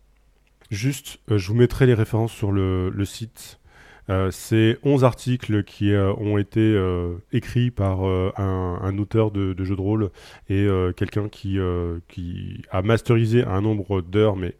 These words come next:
incroyable de parties et qui va vous expliquer que règle numéro un, il n'y a pas de règle, et que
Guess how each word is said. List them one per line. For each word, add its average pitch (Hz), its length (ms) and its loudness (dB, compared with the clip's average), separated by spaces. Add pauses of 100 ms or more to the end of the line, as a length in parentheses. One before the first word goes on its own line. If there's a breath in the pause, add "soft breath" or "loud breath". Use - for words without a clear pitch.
incroyable 101 480 -2
de 95 60 -2
parties 113 420 -8 (540 loud breath)
et 107 80 2
qui - 140 -4
va 123 80 8
vous 120 160 4
expliquer 127 580 0 (400 soft breath)
que 123 400 4 (800)
règle 117 260 0
numéro 113 360 2
un, 104 140 0 (680)
il - 60 -6
n'y 110 40 0
a 95 40 0
pas 117 100 4
de 107 60 4
règle, 117 320 2 (500)
et 104 80 0
que 120 320 4